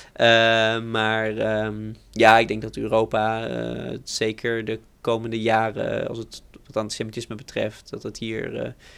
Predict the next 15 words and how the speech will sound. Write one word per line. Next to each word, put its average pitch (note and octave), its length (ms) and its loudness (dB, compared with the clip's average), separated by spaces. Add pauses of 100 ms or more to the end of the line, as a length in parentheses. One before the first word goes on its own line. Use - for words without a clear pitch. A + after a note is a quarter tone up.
(280)
alleen A#2+ 140 0
nog A2+ 80 -4
maar A2+ 100 -2
erger A#2+ 220 -2
zal A2 140 -4
worden. A2 320 -6 (340)
Ehm, A2 320 -10 (120)
dus - 200 -12
wat A2 140 -10
dat A2 100 -4
betreft, A2+ 520 -8
eh, A#2 240 -6 (120)
blij A#2 380 -2
om, A2 500 -6
eh, A#2 60 -6